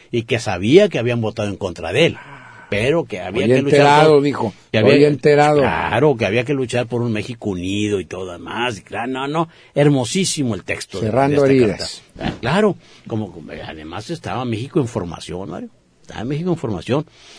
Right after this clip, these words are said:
Speaker 1: pero de ahí viene esta situación de Nuevo León, ya desde allá, ya, ah, estos son conservadores. Y siempre hemos andado por ese lado. La realidad, por donde le busques, ¿no?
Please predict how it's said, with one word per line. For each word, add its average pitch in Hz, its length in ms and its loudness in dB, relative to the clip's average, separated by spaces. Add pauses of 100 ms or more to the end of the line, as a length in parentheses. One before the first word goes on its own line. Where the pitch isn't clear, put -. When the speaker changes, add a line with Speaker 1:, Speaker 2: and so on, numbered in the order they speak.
(240)
Speaker 1:
pero 208 340 6
de 147 200 0
ahí 185 200 4
viene 160 720 2
esta 135 260 -2
situación 139 500 -4 (300)
de 92 200 -6
Nuevo 107 260 -2
León, 123 360 -2 (120)
ya 95 260 -6
desde 101 280 -6
allá, 90 200 -8
ya, 101 140 -6 (160)
ah, 101 220 -10
estos 110 260 -10
son 98 160 -8
conservadores. 98 840 -8 (920)
Y - 100 -10
siempre 113 480 -6
hemos 107 280 -6
andado 104 220 -4
por 101 140 -6
ese 92 160 -6
lado. - 220 -12 (180)
La 110 160 -4
realidad, 123 480 2 (220)
por 98 220 -10
donde 104 480 -4
le 104 60 -2
busques, 107 380 -4
¿no? 120 180 -6